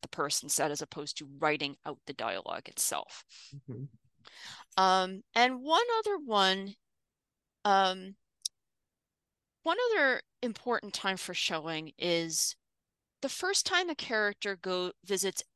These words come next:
Speaker 1: a very important setting in the book.
Speaker 2: Mm.
Speaker 1: And you know how when we, when any of us, and maybe you've done the same thing too, Alexa, the first time you go someplace, you kinda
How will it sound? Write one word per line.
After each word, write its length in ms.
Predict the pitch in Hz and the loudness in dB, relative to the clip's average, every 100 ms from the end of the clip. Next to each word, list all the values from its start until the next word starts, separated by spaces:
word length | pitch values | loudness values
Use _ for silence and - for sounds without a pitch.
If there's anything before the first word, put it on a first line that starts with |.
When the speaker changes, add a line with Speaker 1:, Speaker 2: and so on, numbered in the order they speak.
| _ 196 | _ -6
Speaker 1:
a 60 | |
very 340 | 170 190 196 208 | 0 2 2 -2
important 640 | 202 - 185 - 175 160 | -6 -6 -6 -6 -6 0
setting 480 | - - 165 160 147 | 4 4 2 -2 -8
in 100 | 139 | -14
the 80 | 131 | -12
book. 400 | 104 - - - - - - | -12 -12 -16 -20 -20 -20 -8
Speaker 2:
Mm. 380 | 147 156 143 127 | -4 -2 -2 0
Speaker 1:
And 600 | 202 208 208 208 196 - - _ _ _ _ _ _ _ _ - | 0 2 0 -2 -2 -4 -4 _ _ _ _ _ _ _ _ -12
you 160 | 262 294 | -6 0
know 300 | 339 415 440 | 2 2 2
how 420 | - 285 254 247 | 4 4 4 -2
when 300 | 233 214 208 | -2 -2 -2
we, 380 | 220 226 220 214 | 0 2 2 -2
when 180 | 220 220 - | 0 0 2
any 300 | 247 294 277 | 0 2 0
of 120 | 170 147 | -2 -4
us, 420 | - - - - _ _ _ - | -2 -2 -2 -8 _ _ _ -4
and 100 | 196 | 2
maybe 220 | 202 202 | 2 2
you've 260 | 202 196 | -2 0
done 160 | 202 175 | 0 0
the 80 | 170 | 0
same 260 | - 170 | -4 -6
thing 160 | 165 165 | -10 -10
too, 220 | - 208 | -8 -4
Alexa, 360 | 175 151 - 156 | 0 -2 -2 -8
the 80 | 226 | -6
first 260 | 339 370 | -6 -4
time 180 | 392 349 | -4 -6
you 120 | 233 - | -6 -6
go 200 | 175 196 | -4 0
someplace, 760 | - 175 160 139 143 - - - _ _ _ _ _ _ _ _ _ | -2 -4 -8 -12 -8 -6 -6 -8 _ _ _ _ _ _ _ _ _
you 100 | 277 | -6
kinda 320 | 277 381 523 | 0 4 6